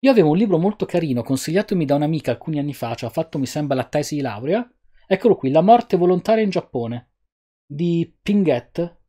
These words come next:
Pin-, Pin-, Pinguet, non riesco a leggere. Fa niente. Ehm, ci avevo dato un'occhiata, prima o poi me lo voglio leggere in modo completo.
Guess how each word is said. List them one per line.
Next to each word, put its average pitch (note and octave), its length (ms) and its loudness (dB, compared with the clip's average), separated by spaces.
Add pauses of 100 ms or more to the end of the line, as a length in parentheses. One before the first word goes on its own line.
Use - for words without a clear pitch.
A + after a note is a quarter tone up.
(100)
Pin-, E3+ 420 -4
Pin-, D#3+ 460 -6
Pinguet, D3 540 -4
non D#3 80 -8
riesco D3 180 -4
a C3+ 40 -2
leggere. A2+ 380 -8 (500)
Fa - 80 -4
niente. A#2+ 420 -4 (680)
Ehm, D3 520 0 (920)
ci - 120 -6
avevo G#3+ 140 6
dato A3 120 0
un'occhiata, A#2+ 500 -2
prima D3+ 200 0
o - 20 -16
poi G3+ 140 4
me F3+ 100 2
lo C#3 80 4
voglio C3 220 0
leggere C3 240 0
in B2 80 0
modo B2 160 -4
completo. A2+ 640 -10